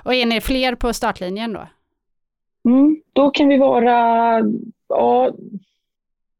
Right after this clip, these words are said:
Speaker 2: ja, men runt femtio skulle jag säga, ibland fler.
Speaker 1: Och vad är utmaningen för dig? Du säger att du är snabb. Eh,
Speaker 2: Mm.
Speaker 1: jag hörde av Martin att du är supersnabb i ganska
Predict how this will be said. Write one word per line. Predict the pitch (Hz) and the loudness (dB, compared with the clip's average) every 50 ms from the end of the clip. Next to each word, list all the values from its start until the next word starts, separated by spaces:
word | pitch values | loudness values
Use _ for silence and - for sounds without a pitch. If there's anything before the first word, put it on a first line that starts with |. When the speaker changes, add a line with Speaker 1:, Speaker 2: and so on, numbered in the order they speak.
| _ _ _ - _ | _ _ _ -10 _
Speaker 2:
ja, | 214 | -2
men | 214 226 226 226 | 0 2 2 4
runt | 208 233 247 233 214 - | 4 4 4 2 2 -2
femtio | - - - 247 269 254 202 - - _ - - - - - _ _ _ _ _ _ _ _ _ _ _ _ _ _ _ _ _ _ _ _ _ _ _ _ _ _ _ _ _ _ _ | -6 -4 -2 0 0 0 -2 -4 -8 _ -8 -8 -8 -8 -10 _ _ _ _ _ _ _ _ _ _ _ _ _ _ _ _ _ _ _ _ _ _ _ _ _ _ _ _ _ _ _
skulle | - - - 170 160 | -8 -4 -2 -2 -2
jag | 156 | -2
säga, | - 170 170 - | -2 -2 0 0
ibland | - 180 170 185 175 175 156 | 0 2 2 2 0 0 -2
fler. | - - 175 - 139 156 - _ _ _ _ _ _ _ _ _ _ _ _ _ _ _ _ _ _ _ _ _ _ _ _ _ _ _ _ _ | -2 -2 -2 -2 -2 -4 -8 _ _ _ _ _ _ _ _ _ _ _ _ _ _ _ _ _ _ _ _ _ _ _ _ _ _ _ _ _
Speaker 1:
Och | _ - 269 302 254 | _ -6 -4 -4 -2
vad | 269 320 330 | -2 -4 -2
är | 320 285 269 - - 302 | -2 -4 -4 -4 -4 -6
utmaningen | 277 240 - - 240 233 226 226 233 226 226 226 220 | -8 -8 -10 -12 -12 -10 -10 -10 -10 -12 -12 -14 -16
för | - - 220 | -16 -12 -10
dig? | 240 233 226 | -8 -8 -6
Du | 220 254 | -6 -8
säger | 240 - 277 254 233 | -8 -6 -6 -6 -6
att | 226 - | -6 -8
du | 214 | -12
är | 196 | -12
snabb. | 190 - - 196 196 240 277 277 294 349 392 - _ _ _ _ - | -10 -8 -6 -4 -4 -4 -6 -6 -8 -10 -10 -10 _ _ _ _ -16
Eh, | - 233 233 226 220 220 220 220 214 214 214 214 214 214 202 | -12 -10 -10 -8 -8 -6 -6 -6 -6 -6 -6 -8 -8 -8 -2
Speaker 2:
Mm. | 196 202 202 | 0 0 2
Speaker 1:
jag | 226 233 226 226 226 | 2 0 0 -2 -2
hörde | 247 240 220 208 185 214 214 196 202 220 | -2 -2 -4 -4 -4 -6 -8 -6 -6 -6
av | 208 202 | -6 -6
Martin | 202 214 196 196 _ - 208 214 214 208 | -8 -12 -14 -16 _ -12 -12 -12 -12 -12
att | 196 - _ | -16 -16 _
du | - 202 196 196 | -16 -12 -12 -10
är | 196 190 | -10 -10
supersnabb | 190 - - - 269 247 185 _ _ _ 202 196 - 247 226 226 233 214 220 | -12 -12 -14 -12 -12 -14 -14 _ _ _ -20 -16 -12 -10 -8 -8 -8 -8 -10
i | 226 | -12
ganska | 208 226 226 202 - _ _ 202 190 185 180 185 180 175 175 | -10 -10 -12 -12 -16 _ _ -8 -6 -6 -6 -6 -6 -8 -10